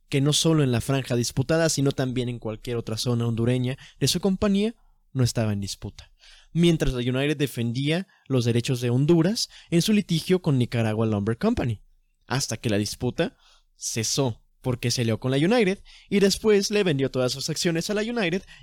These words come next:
y con el dinero de la venta compró acciones en la United. Con las acciones cogió por asalto a la presidencia de Boston, juntamente con sus empleados presidentes de Honduras.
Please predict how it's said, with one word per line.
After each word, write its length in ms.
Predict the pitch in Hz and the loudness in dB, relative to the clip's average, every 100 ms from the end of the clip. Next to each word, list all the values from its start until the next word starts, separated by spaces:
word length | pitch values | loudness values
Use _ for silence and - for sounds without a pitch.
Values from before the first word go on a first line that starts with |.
| - | -10
y 120 | 185 | 0
con 140 | 180 | 2
el 80 | 156 | 2
dinero 280 | 135 123 131 | 2 2 2
de 80 | 160 | 2
la 120 | 190 | 2
venta 300 | 202 190 214 | 0 0 -4
compró 260 | 196 135 | -6 -4
acciones 400 | 135 - 185 196 | -4 -4 -2 -2
en 80 | 160 | -2
la 60 | 123 | -4
United. 420 | 110 101 101 107 - - - _ | -2 -2 -4 -6 -12 -20 -20 _
Con 160 | 143 139 | 2 2
las 140 | 123 | 2
acciones 380 | 120 117 113 - | 0 0 0 0
cogió 460 | 135 - 180 160 _ _ - | -4 0 0 0 _ _ -2
por 120 | 117 | 0
asalto 340 | 117 131 117 | 0 -2 -2
a 40 | 117 | -6
la 80 | |
presidencia 480 | 104 107 117 113 - | -6 -6 -4 -4 -4
de 60 | 104 | -4
Boston, 440 | 117 117 - 104 - _ _ _ _ _ | -4 -4 -6 -10 -12 _ _ _ _ _
juntamente 720 | - 170 156 139 143 143 180 | 0 0 2 0 0 -2 -6
con 140 | - 131 | -4 -2
sus 180 | 120 | -2
empleados 440 | 123 113 127 131 139 | -4 -2 -2 -2 -4
presidentes 600 | 113 - 113 113 117 107 | -4 -4 -4 -4 -6 -6
de 60 | |
Honduras. 600 | 107 104 107 107 - _ | -4 -4 -6 -6 -10 _